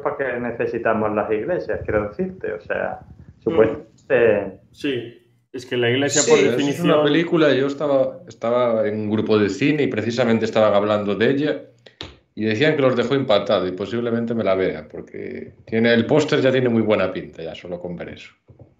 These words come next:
Speaker 1: No, si la peli está bien.
Speaker 3: ¿Cuál era el
Speaker 2: Sí.
Speaker 3: nombre?
Speaker 4: Sí,
Speaker 3: ¿Cuál era el
Speaker 4: es de
Speaker 3: nombre?
Speaker 4: terror,
Speaker 2: Estigmata.
Speaker 4: ¿no?
Speaker 3: Estigmata.
Speaker 4: Sí, claro.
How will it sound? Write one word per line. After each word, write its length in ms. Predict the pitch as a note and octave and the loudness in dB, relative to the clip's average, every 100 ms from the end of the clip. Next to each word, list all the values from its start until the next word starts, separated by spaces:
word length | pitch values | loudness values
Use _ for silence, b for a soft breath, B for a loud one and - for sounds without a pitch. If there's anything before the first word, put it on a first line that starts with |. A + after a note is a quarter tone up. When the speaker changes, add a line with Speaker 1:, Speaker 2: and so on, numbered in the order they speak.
| _ | _
Speaker 1:
No, 100 | B2 | -2
si 120 | C3 G#2 | 0 2
la 140 | F#2+ | 2
peli 160 | G2+ B2 | 0 0
está 260 | - G#2+ | 0 -2
bien. 280 | F#2+ A2 C3 - | -2 -4 -6 -8
Speaker 3:
¿Cuál 180 | - D3 | -4 -2
era 120 | C#3 B2 | 0 0
el 40 | |
Speaker 2:
Sí. 40 | A#2 | 0
Speaker 3:
nombre? 220 | G#2 F#2+ | -2 0
Speaker 4:
Sí, 100 | G#2 A#2 | 0 0
Speaker 3:
¿Cuál 40 | |
era 80 | B2 | 0
el 60 | |
Speaker 4:
es 140 | - A#2 | 0 2
de 60 | |
Speaker 3:
nombre? 40 | - B2+ | 2 2
Speaker 4:
terror, 140 | C#3 D3+ | 2 4
Speaker 2:
Estigmata. 640 | C3 - G3+ C3 B2 C3 | 4 2 0 0 -6 -10
Speaker 4:
¿no? 80 | C3 | -12
Speaker 3:
Estigmata. 580 | B2 - A#2+ C3 B2 A2 | -12 -6 -4 -2 -2 -4
Speaker 4:
Sí, 240 | - - - _ - | -12 -18 -20 _ -14
claro. 220 | G2+ - | -14 -14